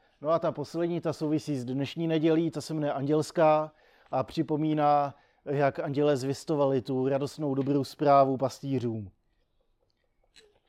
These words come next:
Zítra začnou i skončí české Vánoce. Kolikrát jsem se setkal s tím, že lidi pětadvacátého ráno řeknou:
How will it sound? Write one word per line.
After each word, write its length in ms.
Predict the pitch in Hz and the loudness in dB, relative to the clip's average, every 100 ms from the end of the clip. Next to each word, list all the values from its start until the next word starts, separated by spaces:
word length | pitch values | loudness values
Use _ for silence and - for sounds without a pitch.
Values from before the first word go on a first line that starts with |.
| _ _ _ _ _ - | _ _ _ _ _ -18
Zítra 760 | 107 160 147 170 175 175 180 - _ | -6 -4 2 6 6 6 2 -10 _
začnou 640 | 120 143 151 - 165 170 180 | -4 -2 -2 -2 -2 -2 -2
i 60 | - | -6
skončí 540 | - 156 156 - 160 | -6 -6 -6 -8 -10
české 360 | 151 - 175 147 | -10 -6 -4 0
Vánoce. 720 | 139 139 131 143 131 151 139 _ _ _ _ _ _ _ _ _ _ - | 0 -2 -6 -4 -4 -6 -14 _ _ _ _ _ _ _ _ _ _ -4
Kolikrát 380 | 139 139 151 | -2 2 2
jsem 160 | 147 160 | 2 -4
se 140 | 151 | -6
setkal 400 | 139 151 - 156 | -6 -6 -4 -4
s 100 | 143 | -4
tím, 260 | - 143 143 | -6 -4 -2
že 400 | 135 139 139 147 | 0 2 2 -2
lidi 340 | 170 131 139 139 | -4 -4 -4 -4
pětadvacátého 800 | 139 147 135 131 156 135 151 143 | -6 -6 -8 -6 -8 -6 -4 -2
ráno 320 | 139 143 135 | -2 -2 -6
řeknou: 360 | 135 143 147 | -8 -8 -8